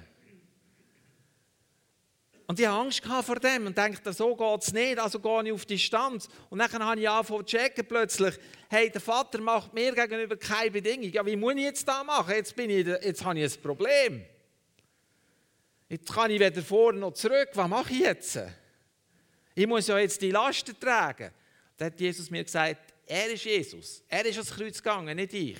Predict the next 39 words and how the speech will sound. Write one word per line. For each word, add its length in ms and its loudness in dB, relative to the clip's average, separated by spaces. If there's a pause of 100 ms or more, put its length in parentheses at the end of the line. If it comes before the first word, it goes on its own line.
(100)
Ich 160 -12
bin 120 -12
frei. 480 -2 (880)
Okay, 300 -6
Jesus, 260 -4
jetzt 180 -8
musst 160 -8
du 60 -10
mich 80 -6
lehren. 500 -4
Wie 80 -10
muss 220 -8
ich 80 -12
es 60 -14
denn 120 -10
machen? 380 -14 (1400)
Und 120 -8
ich 80 -4
sage 240 -4
jetzt 220 -8
nicht, 200 -6 (140)
heute, 320 -2
Stand 280 -4
hier 200 -2
und 80 -8
heute, 340 -2
dass 200 -4
ich 60 -10
das 200 -2
schon 160 -8
hu-, 420 -10
hundert 340 -8
Prozent 520 -6
alles 380 -8 (360)
intus 480 -8
habe 140 -2
und 140 -10
begriffen 500 -12
habe. 180 -12